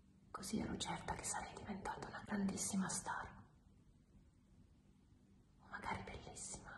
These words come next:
Bellissima e ricca come le donne della televisione. Avevo un sacco di sogni. E posso anche definirmi una vera romantica.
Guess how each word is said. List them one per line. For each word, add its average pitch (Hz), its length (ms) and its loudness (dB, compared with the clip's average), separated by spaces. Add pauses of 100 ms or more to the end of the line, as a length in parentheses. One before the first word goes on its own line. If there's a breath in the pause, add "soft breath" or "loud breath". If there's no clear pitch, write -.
(1500)
Bellissima - 500 4
e 160 60 2
ricca - 200 2
come 170 200 0
le 185 100 2
donne 170 280 4
della - 220 2
televisione. - 840 0 (1400)
Avevo - 280 0
un 190 80 6
sacco - 300 0
di - 120 -8
sogni. - 200 -8 (3250)
E 214 80 2
posso 190 300 10
anche 175 220 10
definirmi 170 540 12
una 147 160 10
vera 160 220 10
romantica. - 720 4